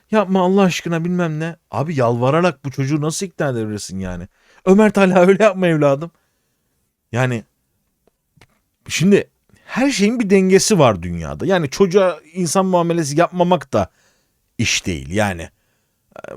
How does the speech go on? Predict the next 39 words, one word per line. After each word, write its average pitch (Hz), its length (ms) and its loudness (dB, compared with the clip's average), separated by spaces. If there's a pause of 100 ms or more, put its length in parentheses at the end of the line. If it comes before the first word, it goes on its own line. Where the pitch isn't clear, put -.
vardır 135 280 4
ya 113 120 2
öyle 80 180 -6
bazı, 82 400 -8
işte - 220 -12
eskilerde 95 540 -4
çoktu - 400 -16
bu - 40 -20
yani. - 500 -10
"Ha, 110 100 0
otursun 117 400 -2
öyle 117 200 4
işte," 104 220 -4
falan, 98 320 -2
bilmem 101 240 -4
ne 104 40 -4
yaparsa 101 400 -6
yapsın 92 340 -6
falan. 85 240 -16 (560)
Ya 104 60 0
da 107 140 -2
döver 113 300 2
çocuğu. 78 300 -12
Yani 208 240 -6
bunlar 202 260 2
tabii 190 160 2
hoş 160 280 2
değil 110 160 -2
ama 147 280 2 (880)
çocuğu 190 680 2 (460)
evin 175 380 0
reisi 151 460 0
gibi 165 180 -2
görmek 101 520 -2
ya 143 180 2
da 208 240 0
bütün 175 560 -8 (640)
evreni, 127 680 2
bütün 180 440 -4